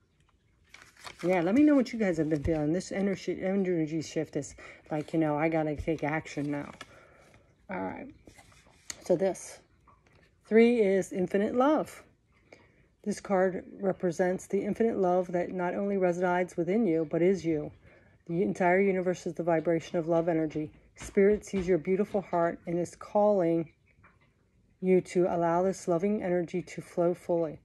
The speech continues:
into you and from you. It will, it will heal your hurts and negative past experiences,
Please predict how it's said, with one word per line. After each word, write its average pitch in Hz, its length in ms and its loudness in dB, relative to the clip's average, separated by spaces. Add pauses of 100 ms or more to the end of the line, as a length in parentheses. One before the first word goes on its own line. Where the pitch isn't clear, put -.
(220)
into 190 300 -2
you 185 320 2
and 170 160 -6
from 170 260 -4
you. 156 260 -2 (500)
It 202 180 0 (100)
will, 208 440 4 (640)
it 208 120 2
will 208 220 6
heal 202 300 2
your 190 160 2
hurts - 520 -4
and 180 200 -2
negative 180 320 0
past 175 320 -2
experiences, - 800 -4